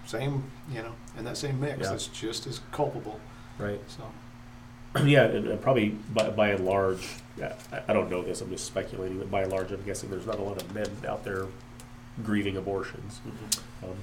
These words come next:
Speaker 2: necessarily, there might be a lot of men thinking, you know, like, they're off the hook now.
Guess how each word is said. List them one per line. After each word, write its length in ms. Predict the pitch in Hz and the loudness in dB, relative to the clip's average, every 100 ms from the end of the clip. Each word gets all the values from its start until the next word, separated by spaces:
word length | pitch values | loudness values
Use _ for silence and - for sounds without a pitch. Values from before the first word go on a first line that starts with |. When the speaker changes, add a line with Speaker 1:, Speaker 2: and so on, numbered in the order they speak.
| - 123 | -6 0
Speaker 2:
necessarily, 520 | 101 - - 98 95 | 0 0 -2 0 0
there 100 | 95 | 0
might 180 | 95 98 | 0 2
be 60 | |
a 80 | 101 | 4
lot 140 | 98 | 4
of 40 | 98 | 2
men 120 | 95 | 0
thinking, 340 | - 101 98 | -2 -4 -4
you 120 | 98 98 | -2 -2
know, 20 | |
like, 140 | 95 - - - | -2 -4 -10 -4
they're 160 | 107 98 | 2 6
off 220 | 95 - | 6 4
the 60 | 92 | 0
hook 260 | 95 - - - - - 113 | 0 0 -6 -14 -14 -10 -6
now. 240 | 95 - | -4 -4